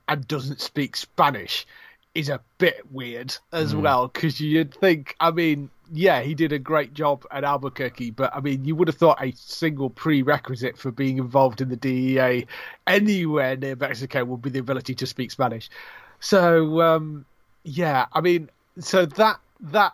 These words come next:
Speaker 1: I thought was a, it's so painful to watch some of that scene, 'cause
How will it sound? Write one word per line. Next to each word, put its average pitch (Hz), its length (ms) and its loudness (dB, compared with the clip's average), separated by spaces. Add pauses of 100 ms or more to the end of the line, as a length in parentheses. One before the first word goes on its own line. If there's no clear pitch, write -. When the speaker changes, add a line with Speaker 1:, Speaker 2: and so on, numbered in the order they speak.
Speaker 1:
I 156 120 -8
thought 147 380 -8
was 143 420 -12
a, 175 280 -4
it's 165 340 -12
so 170 280 0
painful 139 420 -6
to 147 120 -8
watch 139 280 -2
some 127 120 -8
of 127 140 -8
that 120 220 -6
scene, 131 240 -2
'cause 131 220 -4